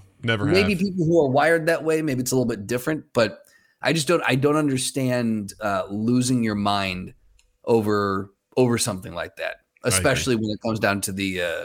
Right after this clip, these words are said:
Speaker 2: when it's, when it's the children, they're, uh, they're learning. They're fucking learning.
Speaker 1: I agree.
Speaker 2: I don't know.
Speaker 1: So, uh, I wanna put this to the audience. If you played sports or if you have kids, you know, uh, hit us up in the comments. Um, let us know, like,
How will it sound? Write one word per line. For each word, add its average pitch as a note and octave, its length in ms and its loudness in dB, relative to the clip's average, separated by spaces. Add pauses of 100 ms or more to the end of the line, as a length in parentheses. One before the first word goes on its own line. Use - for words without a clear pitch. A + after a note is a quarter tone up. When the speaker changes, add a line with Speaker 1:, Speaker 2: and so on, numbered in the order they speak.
Speaker 2:
when F#2 120 -8
it's, F#2 200 -10
when G3 120 -6
it's G3 140 -10
the A#2 100 -10
children, G#3 340 -2
they're, C4+ 320 -6
uh, - 120 -4
they're C#4 160 -8
learning. D4 280 -4 (160)
They're - 100 -8
fucking C#4 280 -2
learning. E3+ 300 -6 (280)
Speaker 1:
I F#2 60 -4
agree. F2 260 -6
Speaker 2:
I - 40 -4
don't A#2+ 80 2
know. F#2 40 -4 (340)
Speaker 1:
So, D3 240 0
uh, - 60 -4 (420)
I C3+ 400 2
wanna E3+ 220 2
put C#3+ 200 0
this - 360 0
to A2 560 -2
the G2 120 0
audience. B2+ 420 0
If G2 180 -8
you C#3 220 2
played C3 340 -2
sports - 680 -4
or A#2 180 -2
if G#2 140 -6
you A2 100 -4
have C3+ 320 -2
kids, F2 460 -6 (480)
you - 80 -6
know, F#2 300 -2 (140)
uh, G2 220 -4
hit G#2 160 -2
us A#2+ 140 0
up C3 140 -2
in A#2+ 80 -4
the G#2+ 60 -2
comments. A#2+ 720 -2 (380)
Um, F2+ 560 -4 (300)
let G2+ 180 -2
us G#2 180 -2
know, A2 300 0
like, F#2+ 280 -2